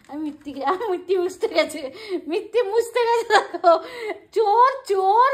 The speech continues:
মিথ্যি মুছে দিল সে। সে নচকলাগুলো মুছে দিল,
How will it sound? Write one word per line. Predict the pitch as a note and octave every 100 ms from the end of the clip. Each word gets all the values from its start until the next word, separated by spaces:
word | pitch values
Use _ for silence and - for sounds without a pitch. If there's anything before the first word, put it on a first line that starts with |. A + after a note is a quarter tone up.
| A#4
মিথ্যি | G4+ - G#4+
মুছে | G#4 F#4 A#4
দিল | F#4+ G4+ A4+
সে। | A#4 B4+ D5 A4+ -
সে | - A4+
নচকলাগুলো | G4+ F#4 A#4 A4+ A#4 A#4+ A4+
মুছে | A4+ A#4
দিল, | A4